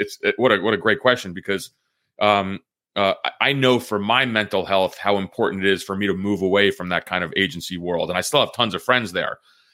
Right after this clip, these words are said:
Um, but I also, you know, one of the things with my, with the, with the book, Clarity in Crisis, I do a lot of talks to sports teams, um, particularly baseball teams. I'm a huge baseball fan, so I'll talk to high school and college teams all the time.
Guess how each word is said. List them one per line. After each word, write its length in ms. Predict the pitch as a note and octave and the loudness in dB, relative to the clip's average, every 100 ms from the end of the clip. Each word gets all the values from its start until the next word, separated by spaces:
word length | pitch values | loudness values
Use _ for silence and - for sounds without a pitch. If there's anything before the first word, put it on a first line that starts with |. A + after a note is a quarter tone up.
| - | 0
Um, 260 | G#2+ G#2+ G2 | 2 4 4
but 120 | C3+ | 4
I 20 | |
also, 420 | C#3 C#3+ C#3 B2 B2 | 4 2 2 0 0
you 60 | A#2 | 2
know, 160 | G#2+ | 2
one 320 | G2+ G2+ B2+ | 2 -2 -2
of 60 | B2+ | 0
the 40 | |
things 180 | - A#2 | 0 0
with 120 | G#2 | -2
my, 160 | G2+ G#2 G2+ | 0 0 0
with 140 | G#2 - | -4 -2
the, 200 | G2+ F#2+ F2+ | 0 0 -2
with 100 | F#2+ | -4
the 80 | |
book, 320 | F2+ C3 - - - | 2 2 2 -8 -2
Clarity 260 | A2+ G#2 | 0 2
in 40 | F#2+ | 2
Crisis, 460 | D3 C#3+ G#2 F2+ - _ _ - | 2 2 0 -6 -12 _ _ -4
I 60 | G#2+ | 0
do 140 | A2 | 4
a 40 | B2 | 4
lot 160 | A#2+ | 4
of 60 | G#2+ | 2
talks 280 | B2 A2 - | 2 2 -2
to 80 | |
sports 320 | G#2 - C3 C3 | -6 0 0 0
teams, 380 | G2 - - - - | -12 -10 -12 -12 -6
um, 320 | F#2+ F2+ E2+ | -2 -2 -2
particularly 360 | G#2 A#2+ G#2 G#2 | -4 -4 0 4
baseball 360 | G#2 G#2 - | 4 2 -2
teams. 340 | - G#1+ B1 - | -8 -10 -12 -6
I'm 220 | D2+ F2+ | -6 -4
a 40 | |
huge 280 | F2 A#2 G#2 | -4 -2 0
baseball 320 | A#2 A2+ F#2 | 2 2 0
fan, 240 | F2+ F2 E2 | -4 -4 2
so 100 | A2 | 2
I'll 60 | |
talk 200 | A2 G#2+ - | 4 2 2
to 60 | |
high 120 | G2+ | 0
school 240 | G#2 G2 G2 | 0 0 -2
and 80 | F2+ | 2
college 280 | A2 G#2 | 2 2
teams 220 | - F#2+ E2+ | 0 -4 0
all 140 | F2+ | 0
the 40 | E2+ | 0
time. 360 | A2 G2+ D2 | 0 0 -2